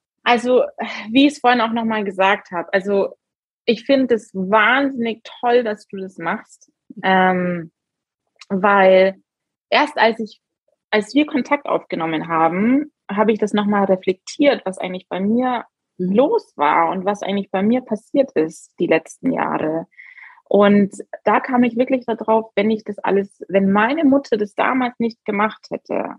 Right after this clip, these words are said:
Speaker 1: wo wir noch so klein waren, dann hätte sie mir diese Welt zu meinem Vater nicht geöffnet.
Speaker 2: Mhm.
Speaker 1: Und dann hätten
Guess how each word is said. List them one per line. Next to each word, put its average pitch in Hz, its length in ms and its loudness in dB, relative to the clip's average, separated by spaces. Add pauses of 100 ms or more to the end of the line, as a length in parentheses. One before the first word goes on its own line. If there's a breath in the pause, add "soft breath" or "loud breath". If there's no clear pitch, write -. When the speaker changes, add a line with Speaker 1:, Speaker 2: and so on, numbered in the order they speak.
(140)
Speaker 1:
wo 175 140 -6
wir 175 100 -6
noch 165 140 -12
so - 160 -14
klein 160 400 -6
waren, - 280 -4 (580 loud breath)
dann 208 180 4
hätte 233 260 2
sie 247 120 0
mir 226 180 6
diese 196 360 0
Welt 233 420 4
zu - 120 -2
meinem 190 220 2
Vater 226 460 2
nicht 233 340 0
geöffnet. - 580 -2 (300)
Speaker 2:
Mhm. 160 440 -2
Speaker 1:
Und 202 140 2
dann 202 140 4
hätten 247 600 0